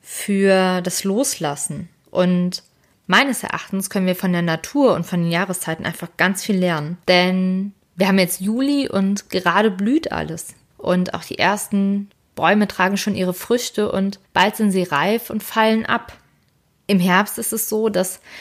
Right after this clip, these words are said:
die Bäume beginnen, ihre Blätter zu verlieren und dass alles kahl wird an den Bäumen. Denn die Bäume und die Natur, die reinigt sich im Winter. Sie lässt los, um dann im neuen Jahr wieder Neues empfangen zu können. Denn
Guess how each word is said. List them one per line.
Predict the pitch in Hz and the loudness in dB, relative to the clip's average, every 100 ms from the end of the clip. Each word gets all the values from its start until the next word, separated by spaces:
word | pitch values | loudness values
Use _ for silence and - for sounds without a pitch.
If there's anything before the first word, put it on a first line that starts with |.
| - | -10
die | 214 | -2
Bäume | 214 220 226 | 2 4 4
beginnen, | 220 214 214 220 | 2 4 4 2
ihre | - 196 | 0 -2
Blätter | 185 214 262 262 | 2 0 0 -4
zu | - | -4
verlieren | 185 185 160 160 151 - - _ - | -6 -4 -6 -4 -6 -8 -12 _ -8
und | - 180 180 - - | -2 0 0 -4 -6
dass | 202 - | -6 -2
alles | 170 202 - | 0 -2 -4
kahl | - 202 226 220 | -2 2 4 4
wird | 175 | 0
an | - 165 | -2 -2
den | 160 160 | -4 -6
Bäumen. | 151 147 143 170 175 _ _ | -6 -6 -6 -10 -12 _ _
Denn | 185 | 0
die | 180 | 0
Bäume | 175 175 196 214 220 240 269 - | 4 6 6 6 2 0 -4 0
und | |
die | 190 | 2
Natur, | 185 180 - | 4 2 0
die | 196 185 | 0 2
reinigt | 170 202 190 160 | 4 4 2 0
sich | - 160 - | -12 -14 -10
im | 160 | -10
Winter. | 151 151 - 156 | -10 -12 -8 -6
Sie | 160 | -2
lässt | 175 180 175 - | 2 2 2 -2
los, | 185 196 277 359 - - - - - _ | 0 2 0 -2 -6 -14 -20 -18 -20 _
um | - 190 185 | 2 4 4
dann | 175 170 185 247 311 339 _ - | 4 2 4 0 -4 -10 _ -4
im | 180 180 | 0 0
neuen | 165 185 208 | 2 2 2
Jahr | 202 180 180 202 240 262 - | 2 0 -2 -4 -6 -10 -10
wieder | 202 220 | 0 0
Neues | 247 262 196 | 2 0 -2
empfangen | 156 165 170 165 | -6 -8 -8 -8
zu | 165 - | -8 -14
können. | - 156 151 170 - | -12 -12 -10 -14 0
Denn | 190 180 185 180 190 | 4 4 2 0 -4